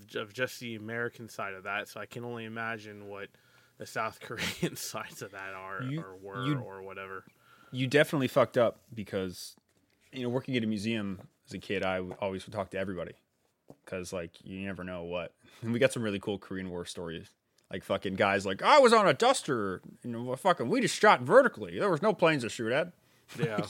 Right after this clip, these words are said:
Speaker 2: You know, stuff like that and
Speaker 1: Like, like,
Speaker 2: things,
Speaker 1: like,
Speaker 2: and
Speaker 1: I
Speaker 2: it's
Speaker 1: would talk to them and I would, and I would get, and I would get engaged, but, like, like, I just, I just feel guilty of not, like, poke, like, going further in depth.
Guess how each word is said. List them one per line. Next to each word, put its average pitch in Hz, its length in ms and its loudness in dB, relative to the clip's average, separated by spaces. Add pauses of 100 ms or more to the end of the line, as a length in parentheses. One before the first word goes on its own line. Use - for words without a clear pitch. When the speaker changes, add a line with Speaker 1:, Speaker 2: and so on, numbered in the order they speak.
(100)
Speaker 2:
You 170 60 6
know, 127 240 12 (500)
stuff 143 200 10
like 135 160 10
that 127 180 12
and 127 40 10
Speaker 1:
Like, 214 160 8
like, 127 120 8
Speaker 2:
things, 120 240 4
Speaker 1:
like, 233 160 8
Speaker 2:
and 220 40 6
Speaker 1:
I 233 60 10
Speaker 2:
it's 294 80 6
Speaker 1:
would 339 100 -4
talk 208 280 6
to - 60 -4
them 208 120 2
and 165 100 2
I 156 100 4
would, 156 160 0
and 151 140 2
I 147 100 4
would 143 200 -2
get, 147 260 0
and 139 100 -6
I 131 80 0
would 127 140 -4
get 135 140 -4
engaged, 123 580 -4
but, 123 140 -4
like, 113 340 -8 (240)
like, 117 420 -6
I 131 140 0
just, 117 300 -10
I 131 100 -2
just 117 220 -12
feel 113 160 -6
guilty 120 480 -6
of 107 100 -8
not, 110 220 -8
like, 117 200 -8
poke, - 420 -10
like, 110 220 -10
going 117 300 -4
further 107 540 -6
in 98 120 -14
depth. 98 260 -8